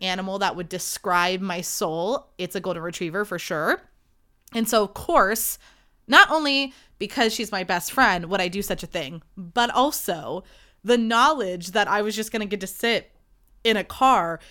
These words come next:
with a golden retriever puppy in my lap, I was like, "Well, that's a no-brainer, of course." So it was so fun. She's so cute. Her name is Luna. She's adorable.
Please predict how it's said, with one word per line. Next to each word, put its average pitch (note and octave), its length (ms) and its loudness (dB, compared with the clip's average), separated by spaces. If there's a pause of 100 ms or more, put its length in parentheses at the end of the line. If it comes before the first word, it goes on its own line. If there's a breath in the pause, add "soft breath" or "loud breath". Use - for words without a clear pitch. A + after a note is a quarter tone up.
(220 soft breath)
with G#3+ 140 -2
a B3 40 -2
golden A3+ 200 0
retriever F#3+ 340 -4
puppy D4 320 0
in G#3 60 0
my E3 120 -4
lap, D#3 320 -2
I G3 100 -2
was F#3+ 200 -2
like, F3 340 0 (100)
"Well, F#3 440 -2 (320)
that's F#3+ 200 -2
a G#3+ 60 -2
no-brainer, F3+ 500 0
of - 160 -8
course." - 500 0 (360 loud breath)
So B3+ 280 4
it A3+ 120 2
was A#3+ 200 0
so - 320 4
fun. A3+ 300 2
She's G3+ 280 -8
so C4+ 360 2
cute. E4 400 2
Her C4+ 80 2
name G3 200 -2
is F#3+ 220 -10
Luna. D#4 720 4
She's B3+ 200 -2
adorable. C4+ 960 2